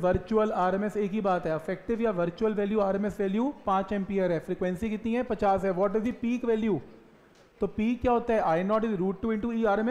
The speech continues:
S, I R M S। I R M S का मतलब I effective, पहला answer। Second part में क्या कह रहे हैं? mean value कितनी है? mean क्या होता है? point six three seven into peak value, answer। फिर last part में क्या कह रहे हैं? Value of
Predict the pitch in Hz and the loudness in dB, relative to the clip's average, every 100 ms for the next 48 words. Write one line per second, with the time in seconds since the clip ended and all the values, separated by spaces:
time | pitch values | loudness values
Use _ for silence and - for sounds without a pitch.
0 | - - 185 196 196 233 311 - - - | 0 -2 0 2 2 0 -2 -8 -20 -20
1 | - - - 165 208 190 196 220 220 220 | -20 -20 -4 -2 2 2 2 0 -2 -2
2 | 214 220 180 202 190 185 - 254 - - | 0 0 0 0 -2 -4 -2 -2 -4 -6
3 | 160 156 165 170 180 175 - - - - | -2 0 0 0 -2 -2 -6 -18 -20 -20
4 | - - 185 180 233 220 214 214 226 226 | -18 -4 -2 0 0 0 0 0 -2 0
5 | 220 226 240 285 - - - - 175 196 | 0 2 0 -2 -8 -20 -20 -6 -2 0
6 | 233 277 285 254 247 247 - 240 226 190 | 2 2 4 2 2 -2 -2 0 0 0
7 | 175 208 240 247 240 240 220 214 196 208 | 0 0 0 2 2 2 0 0 0 0
8 | 214 - 214 - - 247 - 208 220 220 | -2 -4 -6 -6 -6 -6 -2 -2 -2 -2
9 | 220 262 320 - - - - _ - 214 | -2 0 -2 -4 -16 -20 -20 _ -4 -2
10 | 226 233 262 330 - - - 180 160 - | 0 2 2 0 -4 -16 -12 -6 -6 -4
11 | 269 240 - - - - _ _ - 240 | -6 -6 -16 -20 -20 -20 _ _ -6 -2
12 | 220 185 196 - 233 233 233 233 226 226 | 0 0 -2 -2 -2 -2 -4 -2 0 2
13 | 233 247 - - - _ _ - 135 180 | 0 0 -4 -18 -20 _ _ -16 -2 0
14 | 196 220 262 269 - | 2 2 2 2 0